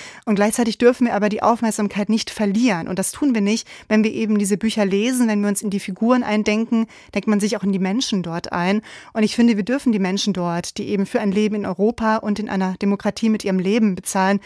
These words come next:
nicht vergessen. Und dafür leisten Literatur und Kultur meiner Meinung nach einen wichtigen Beitrag.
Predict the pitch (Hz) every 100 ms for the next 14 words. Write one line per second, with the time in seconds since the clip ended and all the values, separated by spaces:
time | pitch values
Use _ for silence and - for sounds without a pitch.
0 | - - 233 - - 190 165 - 247 233
1 | 196 - 202 226 196 196 - 202 - -
2 | 226 208 208 - 208 190 190 185 185 185
3 | 180 175 185 175 170 180 190 185 185 165
4 | - - 214